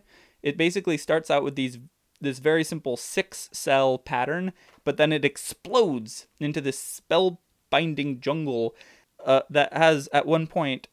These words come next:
over one thousand living cells, and it takes fifty-two hundred time steps to stabilize,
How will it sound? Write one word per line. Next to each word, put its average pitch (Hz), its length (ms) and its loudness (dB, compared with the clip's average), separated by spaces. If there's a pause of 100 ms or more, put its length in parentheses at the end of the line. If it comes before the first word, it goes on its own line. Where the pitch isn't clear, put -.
over 156 260 0
one 185 280 0
thousand 185 580 -2
living 220 320 0
cells, 180 640 0
and 156 240 -4
it 151 160 -2
takes - 280 -8
fifty-two - 720 -6
hundred 156 580 -4 (220)
time 156 260 -4
steps - 400 -6
to - 100 -14
stabilize, - 760 -6